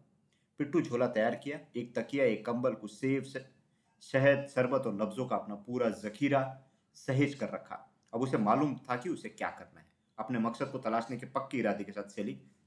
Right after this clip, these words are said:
निकल पड़ा। अपने मकसद की खोज में उसकी इंद्रियां मानो और पैनी हो गई। हवा के झोंके से ट्यूलिप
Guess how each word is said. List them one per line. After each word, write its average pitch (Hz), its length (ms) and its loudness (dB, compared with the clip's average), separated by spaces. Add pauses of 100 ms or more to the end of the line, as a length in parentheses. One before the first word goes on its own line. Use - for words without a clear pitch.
(160)
निकल 101 320 -2
पड़ा। - 300 -12 (2500)
अपने 151 180 -2
मकसद 147 280 0
की 160 100 2
खोज 120 220 0
में 127 120 0
उसकी 110 240 -4
इंद्रियां 110 300 0
मानो 101 420 -4
और 120 160 4
पैनी 95 280 -6
हो 82 120 -16
गई। - 160 -20 (800)
हवा 135 120 4
के 143 140 0
झोंके 127 280 -4
से 131 120 -2
ट्यूलिप 139 540 -2